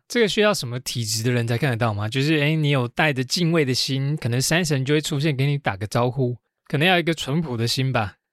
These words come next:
不知道如果是我看到的话呢，会是什么样的感觉？一定会觉得不可思议。“哈！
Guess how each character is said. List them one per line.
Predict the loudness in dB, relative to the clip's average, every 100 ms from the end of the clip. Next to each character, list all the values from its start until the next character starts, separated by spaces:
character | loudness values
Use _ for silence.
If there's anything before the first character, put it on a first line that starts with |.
| _ _
不 | -2
知 | 2
道 | 2
如 | 2
果 | 2
是 | 2 0
我 | 0
看 | -2 0
到 | 2
的 | 2
话 | 0 0
呢， | 0
会 | 0 0
是 |
什 | 0 0
么 | 2
样 | 0
的 |
感 | -2 -4
觉？ | -2 -2
一 |
定 | 0 0
会 | 2
觉 | 0
得 |
不 | -2
可 | -2 0
思 | 0 0
议。 | -2 0
“哈！ | 0